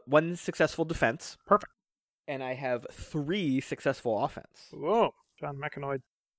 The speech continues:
Speaker 2: takes one to the chin from the American flag wielding nunchuckery. All right. Meanwhile, at the exact same location,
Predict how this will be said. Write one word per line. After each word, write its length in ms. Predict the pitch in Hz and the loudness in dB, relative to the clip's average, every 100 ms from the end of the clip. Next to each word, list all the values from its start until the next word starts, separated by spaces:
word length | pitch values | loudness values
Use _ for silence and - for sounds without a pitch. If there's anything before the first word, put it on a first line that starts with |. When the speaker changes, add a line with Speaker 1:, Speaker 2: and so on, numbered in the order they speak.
| _ _ | _ _
Speaker 2:
takes 340 | - 170 170 - | -4 -2 -2 -4
one 200 | 151 151 | -8 -10
to 80 | - | -12
the 60 | 147 - | -18 -10
chin 460 | - - 143 156 107 _ - | -6 -2 0 -2 -6 _ -12
from 300 | - 123 123 | -8 -6 -4
the 160 | 123 | 0
American 500 | 123 123 151 151 147 | 0 2 2 2 -2
flag 500 | 131 - 160 151 147 127 | -6 0 4 6 6 2
wielding 680 | 120 131 147 143 143 139 131 | -4 -2 0 2 0 0 -4
nunchuckery. 720 | 147 151 - 147 - - - _ _ _ _ _ _ _ _ - | -4 -2 -4 -4 -8 -14 -18 _ _ _ _ _ _ _ _ 2
All 120 | 175 | 8
right. 260 | 147 113 - - | 8 6 -4 4
Meanwhile, 800 | 294 339 202 175 165 214 254 - _ - | 8 8 12 12 12 12 12 10 _ 6
at 160 | 285 | 8
the 120 | 349 | 8
exact 420 | 349 190 294 285 - | 6 10 10 10 10
same 360 | - 262 247 | 12 12 12
location, 720 | 208 214 - 233 - 131 175 | 10 10 12 10 10 8 4